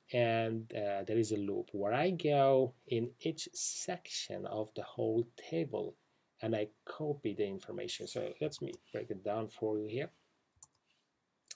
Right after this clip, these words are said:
to be easily understandable. Okay, the first thing I do, it's, uh, this is my object, and I build for each element of that object. It's like another object inside. I build, uh,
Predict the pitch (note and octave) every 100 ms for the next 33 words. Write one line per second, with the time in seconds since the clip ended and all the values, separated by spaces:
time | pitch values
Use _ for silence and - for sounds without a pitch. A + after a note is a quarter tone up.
0 | _ - - G#2 F#2 F#2+ F#2+ G#2 G2+ G2
1 | F#2+ F#2+ F#2+ G2+ G#2 - - - A#2+ B2+
2 | D3+ F3 - - - - - B2 A2+ A2
3 | F3 E3+ D#3+ D3 B2+ B2 D3 C3+ B2 B2
4 | - A2+ G2 G2 - - A2 B2+ C3+ A#2+
5 | G#2 A2 - C#3+ - - _ _ G#2+ G#2
6 | F#2 F#2 A2 G#2+ A2+ A2 A2 - G2+ F#2+
7 | - - C#3 C#3 - - _ _ _ _
8 | _ - D3 C3+ G#2 F#2 - - _ G#2
9 | - G2 G#2 B2 D3+ - G#2 F2 E2 A2
10 | - - - F#2+ - G2 G#2+ B2 D3 -
11 | F3+ F3+ G2 - G2 G#2 - - E2+ -
12 | _ _ _ _ _ _ - G#2 G2+ A2
13 | A2 G#2 G2+ G2 G2+ F#2